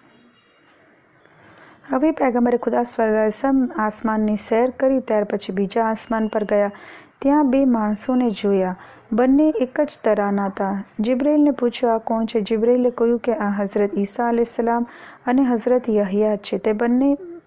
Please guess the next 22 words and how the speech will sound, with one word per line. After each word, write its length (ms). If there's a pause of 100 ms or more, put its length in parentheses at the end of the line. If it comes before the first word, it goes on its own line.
(540)
માસિયા 720
ભાઈ 360
છે." 260
અને 240
તેઓ 400
સાથે 360
મુલાકાત 580
કરી 160
તેઓએ 260
મને 240
કહ્યું 440
કે, 160
"એ 300 (420)
નેક 200
બિરાદર, 680
એ 100
પૈગંબર, 600 (1200)
મરહબા." 560
પછી 320
ત્યાં 300
ફરિશ્તાઓને 720
જોયા 520